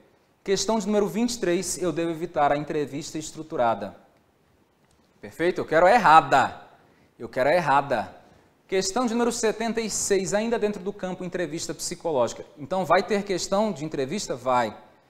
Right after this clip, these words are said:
Vai. Joia? Vamos lá. Questão de número setenta e seis.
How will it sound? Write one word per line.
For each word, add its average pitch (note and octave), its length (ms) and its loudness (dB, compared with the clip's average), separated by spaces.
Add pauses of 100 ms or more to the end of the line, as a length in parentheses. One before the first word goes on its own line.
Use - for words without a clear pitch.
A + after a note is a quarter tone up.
(320)
Vai. A2+ 440 0 (2750)
Joia? F3 460 0 (400)
Vamos F#3 160 -2
lá. - 300 -2
Questão F#3+ 300 -2
de G3 60 -4
número A3 200 -2
setenta A#3+ 560 -2
e A3 80 -8
seis. - 1080 0